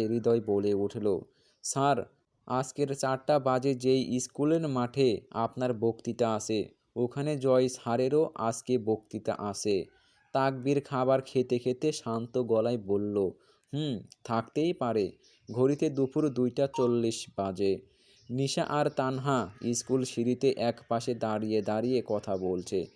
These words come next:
নিশা লক্ষ্য করল, সিঁড়ির ওপর থেকে অনেকক্ষণ ধরে সিনিয়র ব্যাচেলর একটা ছেলে ওদের দিকে তাকিয়ে আছে। ছেলেটা এক দৃষ্টিতে তাকিয়ে থাকার কারণে নিশা তানহাকে নিয়ে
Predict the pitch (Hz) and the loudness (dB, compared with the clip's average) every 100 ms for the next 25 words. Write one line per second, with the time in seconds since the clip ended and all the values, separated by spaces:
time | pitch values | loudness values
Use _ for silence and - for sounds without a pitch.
0 | _ - _ - 131 139 175 139 120 117 | _ -20 _ -6 -4 0 0 4 2 2
1 | - 151 139 131 123 107 87 - _ _ | -2 0 2 4 4 4 2 -8 _ _
2 | - - 143 151 165 139 139 143 139 147 | -10 -2 0 0 0 0 2 0 -2 -2
3 | 135 160 135 123 131 143 - 160 147 135 | -4 -2 0 0 0 -2 -4 -8 -4 0
4 | 131 117 - - - 127 127 139 147 131 | 2 2 0 -10 -4 -2 0 0 0 2
5 | 120 127 143 139 143 - 120 - 135 131 | 0 0 -2 0 0 0 -6 -2 -2 -2
6 | 123 120 113 113 113 131 127 117 131 127 | -2 0 2 0 0 0 0 -2 -4 -6
7 | 104 98 104 104 101 - 101 85 - _ | -8 -8 -4 -4 -4 -2 0 0 -6 _
8 | _ _ - 139 139 156 147 147 143 123 | _ _ -4 -2 0 0 0 0 -2 -4
9 | 123 131 - 156 165 160 127 127 127 123 | -2 -2 -4 -4 -4 -4 -6 -4 -2 -2
10 | 123 117 139 135 - 113 113 110 101 - | -4 -6 -6 -6 -4 0 2 0 -4 -6
11 | _ _ _ - 120 131 131 156 151 131 | _ _ _ -8 -2 -2 0 -4 -2 -4
12 | 135 139 139 156 135 127 127 | -4 -4 -2 -2 0 0 0